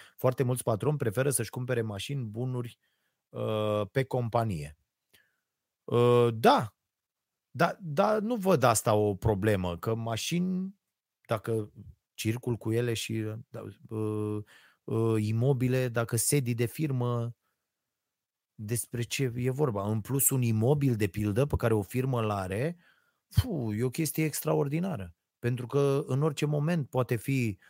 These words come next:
uh, convertit într-un cash de care ai nevoie, uh, pus gaj la bancă pentru un proiect,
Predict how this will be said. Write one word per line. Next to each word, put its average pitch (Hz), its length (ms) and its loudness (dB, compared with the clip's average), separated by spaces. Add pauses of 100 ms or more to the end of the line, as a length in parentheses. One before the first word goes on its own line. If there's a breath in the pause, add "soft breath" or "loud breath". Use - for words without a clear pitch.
(140 soft breath)
uh, 113 200 0
convertit 113 580 -2
într-un 104 440 -4
cash 175 260 0
de 147 120 -4
care 147 220 -2
ai 135 100 0
nevoie, 123 760 -2
uh, 113 260 2
pus 110 240 -2
gaj 120 240 4
la 113 120 4
bancă 147 440 4
pentru 127 320 2
un 104 100 2
proiect, 101 520 2